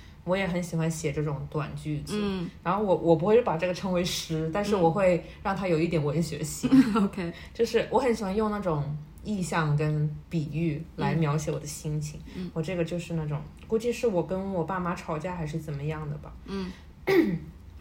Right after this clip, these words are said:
Speaker 1: 我是写，我的抑郁有很多，没地方安置，只能塞在口袋里，不小心揣进去，染得一手墨。
Speaker 2: 嗯。
Speaker 1: 我往身上擦，抑郁渗在，渗在纹理里，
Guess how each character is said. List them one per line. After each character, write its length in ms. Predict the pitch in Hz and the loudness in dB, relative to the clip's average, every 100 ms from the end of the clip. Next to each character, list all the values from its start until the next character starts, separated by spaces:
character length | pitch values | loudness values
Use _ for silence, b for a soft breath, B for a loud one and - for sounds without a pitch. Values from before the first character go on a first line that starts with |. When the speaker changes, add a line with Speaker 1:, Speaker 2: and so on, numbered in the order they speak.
| - - - | -18 -14 -10
Speaker 1:
我 100 | 175 | -8
是 120 | 185 | -8
写， 240 | - - - - - B B - | -8 -10 -12 -18 -18 B B -6
我 80 | 180 | -4
的 100 | 196 | -2
抑 280 | 214 220 | -2 -2
郁 160 | 214 196 | -2 0
有 160 | 165 175 | 0 0
很 280 | 180 147 | -4 -6
多， 280 | 151 147 151 - - | -2 -2 -2 -6 -6
没 140 | 165 | -4
地 120 | 160 185 | -4 -4
方 180 | 170 170 | -6 -6
安 200 | 170 175 | -4 -4
置， 220 | 170 175 185 B B - | -6 -10 -12 B B -16
只 120 | - | -6
能 160 | 160 165 | -2 -2
塞 160 | 196 185 | -2 -4
在 180 | 185 | -4
口 260 | 165 - 151 | -4 -6 -6
袋 160 | 175 156 | -4 -6
里， 100 | 117 - - - | -6 -12 -18 -10
不 100 | 202 | -6
小 220 | 190 147 | -2 -2
心 260 | 151 170 170 | -2 -2 -2
揣 240 | - 180 | -2 -4
进 200 | 180 160 | -4 -6
去， 240 | 151 160 - - | -6 -10 -12 -8
染 220 | 156 143 | -4 -4
得 60 | 220 | -4
一 140 | - 202 | -4 -6
手 220 | - 143 | -6 -4
墨。 220 | 160 147 | -2 -4
Speaker 2:
嗯。 60 | - - - - - | -6 -14 -20 -10 -2
Speaker 1:
我 100 | 185 | 0
往 160 | 165 | 0
身 180 | 156 170 | 0 -2
上 220 | 180 160 | -2 -4
擦， 320 | 147 - 151 151 B B B - | -4 -6 -8 -10 B B B -6
抑 200 | 208 190 | -4 -2
郁 160 | 190 | -2
渗 300 | 156 - 175 | -2 -2 -4
在， 200 | 156 175 147 147 - | -2 -2 -4 -6 -12
渗 240 | - 208 180 | -8 -4 -2
在 160 | 180 | -2
纹 260 | 156 151 160 | 0 0 0
理 140 | 160 | -2
里， 160 | 160 | -4